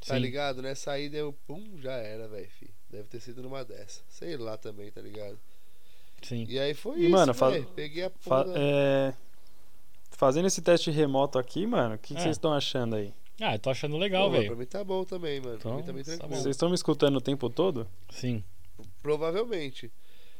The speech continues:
Speaker 1: Eu, se teve
Speaker 3: Até
Speaker 1: alguma,
Speaker 3: na hora
Speaker 1: ó,
Speaker 3: que eu falei
Speaker 1: se teve uma hora que vo-, que eu não te escutei, eu acho que eu não te escutei.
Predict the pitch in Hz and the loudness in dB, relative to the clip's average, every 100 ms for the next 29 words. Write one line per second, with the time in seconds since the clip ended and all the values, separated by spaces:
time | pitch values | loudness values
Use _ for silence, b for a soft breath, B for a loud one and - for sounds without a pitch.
0 | b - 117 123 - 127 147 160 156 156 | b -4 0 0 -2 -2 2 4 6 8
1 | 165 165 147 143 147 143 143 139 135 127 | 10 10 8 8 8 10 10 10 8 6
2 | 123 117 110 104 - - 170 175 175 165 | 4 2 0 -4 -4 -2 0 0 2 2
3 | 156 - 147 151 147 143 147 143 - 147 | 0 -2 -4 -4 -2 -2 -2 -4 -6 -6
4 | - 127 147 160 156 151 - 165 160 - | -4 -2 -2 0 -2 -2 -4 -4 -4 -6
5 | 185 - 120 | -6 -4 -4